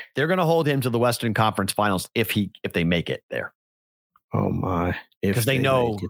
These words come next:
Speaker 2: there.
Speaker 1: they know they cannot beat the Warriors without Devin Booker. But it's a
Speaker 2: Mm-mm.
Speaker 1: hamstring. It's a funky injury, like we all know for basketball players. Ankles and hamstrings,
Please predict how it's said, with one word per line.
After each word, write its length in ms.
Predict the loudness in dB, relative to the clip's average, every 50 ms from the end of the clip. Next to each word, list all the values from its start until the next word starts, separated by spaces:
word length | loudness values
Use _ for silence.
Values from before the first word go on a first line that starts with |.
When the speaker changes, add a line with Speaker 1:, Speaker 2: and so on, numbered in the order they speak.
| -6
Speaker 2:
there. 380 | -4 -2 -2 -2 -2 -4 -4 -6 -2
Speaker 1:
they 200 | 0 0 0 2
know 240 | 2 2 2 2 2
they 180 | 2 2 0 0
cannot 800 | -2 0 0 2 2 2 2 2 2 2 2 2 0 0 -2
beat 260 | -2 -2 -2 -2 -6 _ -20 -20 _ _ _ _ _ _ _ _ -4
the 60 | 0
Warriors 460 | 0 2 2 0 0 -2 -4 -6 -8 -10
without 280 | -6 -4 -2 -2 -2 0
Devin 260 | -2 -2 -2 -2 -2
Booker. 340 | -4 -4 -6 -8 -12 -14 -18 _ _ _ _ _ _ _ _ _
But 120 | -6 -4
it's 80 | -2 0
a 60 | 0
Speaker 2:
Mm-mm. 80 | 0 0
Speaker 1:
hamstring. 720 | 0 0 0 2 2 0 -2 -2 -2 -2 -2 -2 -4 -8 -6
It's 120 | -4 -4
a 60 | -4
funky 640 | -2 -4 -2 0 0 2 2 0 0 0 0 2 2
injury, 260 | 2 2 2 0 0
like 120 | 0 0 0
we 80 | 0 0
all 100 | 2 2
know 100 | 0 0
for 80 | 0
basketball 380 | 0 2 2 0 2 0 0 0
players. 340 | 2 0 0 -2 -2 -4 -4
Ankles 380 | -2 -2 -2 0 0 0 0 0
and 80 | -2 -2
hamstrings, 600 | 0 0 0 0 0 0 -2 -2 0 -2 -2 -4